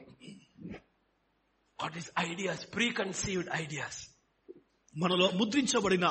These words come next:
Speaker 2: ఆలోచన.
Speaker 1: Oh, because of my seniority,
Speaker 2: ఇదిగో నాకు సీనియర్ని బట్టి
Speaker 1: God will excuse me.
Speaker 2: దేవుడు నన్ను క్షమిస్తాడు.
Speaker 1: God says,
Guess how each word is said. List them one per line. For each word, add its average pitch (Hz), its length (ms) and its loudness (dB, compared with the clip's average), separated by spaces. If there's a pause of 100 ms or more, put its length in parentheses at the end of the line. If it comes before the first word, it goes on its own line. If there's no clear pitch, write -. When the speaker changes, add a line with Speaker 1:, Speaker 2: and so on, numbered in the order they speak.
Speaker 2:
ఆలోచన. 170 420 2 (180)
Speaker 1:
Oh, 285 60 12 (140)
because 269 340 8
of 214 60 -4 (100)
my 214 80 4 (180)
seniority, 208 560 2 (120)
Speaker 2:
ఇదిగో 214 220 8
నాకు 208 300 8
సీనియర్ని 262 500 4
బట్టి 185 360 4 (1080)
Speaker 1:
God 156 220 2
will 135 160 -6
excuse - 440 -8 (120)
me. - 60 -20 (180)
Speaker 2:
దేవుడు 165 220 2
నన్ను 156 220 -4
క్షమిస్తాడు. 139 520 -6 (560)
Speaker 1:
God 202 240 2
says, 202 160 -2